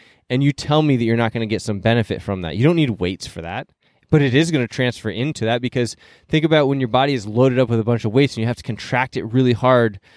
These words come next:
Contract it, I mean the muscles really hard in order to get the, yourself back up with the weights on you. If you contract your muscles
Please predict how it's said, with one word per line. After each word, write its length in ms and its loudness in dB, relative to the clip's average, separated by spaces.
Contract 460 -2
it, 180 -2
I 80 -4
mean 220 -4
the 60 -2
muscles 360 -2
really 160 0
hard 260 4
in 60 -2
order 100 0
to 60 -6
get 100 0
the, 180 -4
yourself 480 -2
back 220 -2
up 140 -4
with 80 -4
the 80 -4
weights 300 0
on 100 -2
you. 160 -4
If 80 -2
you 80 4
contract 500 0
your 80 0
muscles 340 0